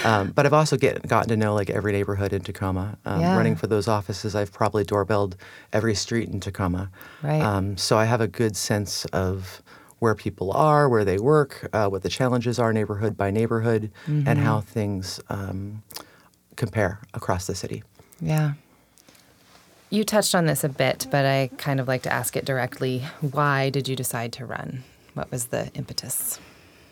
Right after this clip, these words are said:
Speaker 1: I decided to run for city council because I wanted to advocate for the fourth district.
Speaker 2: Yeah.
Speaker 1: Um, as somebody who's lived there for seventeen years, I have a really good sense of the kinda three steps forward and two steps back experiences that we've had.
Speaker 2: Mm.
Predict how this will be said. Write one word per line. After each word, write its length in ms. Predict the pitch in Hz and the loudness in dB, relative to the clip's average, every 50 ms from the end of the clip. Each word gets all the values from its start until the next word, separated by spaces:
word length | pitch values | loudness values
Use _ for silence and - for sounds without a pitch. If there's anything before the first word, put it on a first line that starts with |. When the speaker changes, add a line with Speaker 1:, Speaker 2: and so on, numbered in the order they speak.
| _ _ _ _ - - - - - - - | _ _ _ _ -16 -12 -12 -10 -10 -2 2
Speaker 1:
I 80 | - 131 | 2 2
decided 420 | 120 - 127 117 - 139 120 117 104 | 4 2 2 2 4 4 6 4 4
to 60 | 110 | 4
run 180 | 107 120 117 110 | 4 4 4 4
for 120 | 98 - 110 | 4 2 2
city 240 | - - 117 110 104 | 4 4 4 4 4
council 460 | - - 113 107 110 104 - - 107 95 | 4 4 4 4 4 2 2 0 0 0
because 360 | 110 107 - - 110 104 - | 0 0 2 2 2 4 4
I 60 | 107 | 4
wanted 300 | 107 107 110 107 107 95 | 4 6 6 4 4 4
to 120 | 104 - | 4 4
advocate 480 | - 107 107 104 110 107 - 104 98 - | 4 4 4 4 2 2 2 2 0 2
for 140 | - 110 101 | 0 0 -2
the 80 | 98 | -2
fourth 360 | 90 - 104 104 98 92 - - | 0 0 0 0 0 0 -2 -2
district. 580 | 95 98 95 - - 104 98 - - - - - - - - - - | 0 0 0 0 -2 -2 -2 -2 -6 -10 -10 -12 -16 -18 -14 -6 -4
Speaker 2:
Yeah. 220 | 156 147 143 143 | -2 0 2 4
Speaker 1:
Um, 260 | 110 110 104 101 98 82 - | 4 4 4 4 2 2 2
as 200 | - 120 120 113 | 4 4 4 4
somebody 320 | - - 110 104 101 104 101 | 4 4 4 4 4 4 2
who's 160 | 104 98 95 | 2 2 2
lived 160 | 104 101 92 101 | 2 2 4 4
there 140 | 104 104 | 2 2
for 100 | 98 - 107 | 2 0 0
seventeen 520 | - - 107 107 104 98 - - 110 101 | 2 2 4 4 2 2 2 2 2 4
years, 340 | 101 98 98 101 107 101 - | 4 4 2 2 2 2 2
I 60 | 110 98 | 2 2
have 140 | 98 101 | 4 2
a 60 | 104 98 | 2 2
really 260 | 95 98 104 98 107 98 | 2 2 2 2 0 2
good 220 | - 104 101 - | 2 0 0 0
sense 380 | - - 107 101 110 107 - - | 0 0 2 2 2 2 0 -4
of 320 | - - 104 98 92 92 - | -2 -2 -2 -2 -2 -4 -4
the 360 | - 101 98 98 92 98 98 - - - - - - - - | -2 0 0 0 0 -2 -4 -6 -10 -14 -16 -16 -16 -16 -2
kinda 320 | - 196 185 160 113 110 85 - - | 0 4 6 6 6 6 4 2 -6
three 220 | - - 139 131 123 | 0 4 6 6 8
steps 300 | - - 127 - - - | 8 6 6 6 2 4
forward 320 | - 139 135 135 135 127 | 6 6 8 8 8 8
and 120 | 117 110 101 | 6 4 4
two 160 | - - 131 | 4 2 2
steps 300 | - - 131 120 - - | 4 4 4 4 4 0
back 280 | - - 120 120 123 - | 2 4 4 6 4 2
experiences 720 | - - - - 120 117 120 123 131 131 - - 135 123 | 0 -4 -2 2 4 6 6 6 6 4 2 0 0 0
that 140 | - - - | 2 4 4
we've 160 | 127 139 135 | 4 4 4
had. 300 | 143 139 139 139 147 151 | 4 4 4 4 2 2
Speaker 2:
Mm. 320 | 156 151 147 143 139 139 | 2 2 2 2 0 0